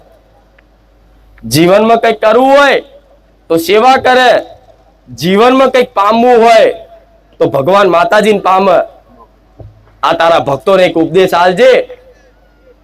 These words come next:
તો મારા રોમની કૃપા તારા ભક્તો પર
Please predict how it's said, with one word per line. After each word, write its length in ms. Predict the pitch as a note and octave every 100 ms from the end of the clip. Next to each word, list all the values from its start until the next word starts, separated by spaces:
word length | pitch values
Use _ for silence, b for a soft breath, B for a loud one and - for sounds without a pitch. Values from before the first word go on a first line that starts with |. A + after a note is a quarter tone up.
| _ _ _ _ _ -
તો 120 | D#3+ D#3+
મારા 240 | D#3+ D#3+ D3+
રોમની 400 | D#3+ E3+ F3+ E3
કૃપા 320 | D#3+ D#3+ G3+ F#3+
તારા 240 | E3 E3 D#3+ -
ભક્તો 300 | C#3+ - F3+ F3 F#3
પર 140 | F#3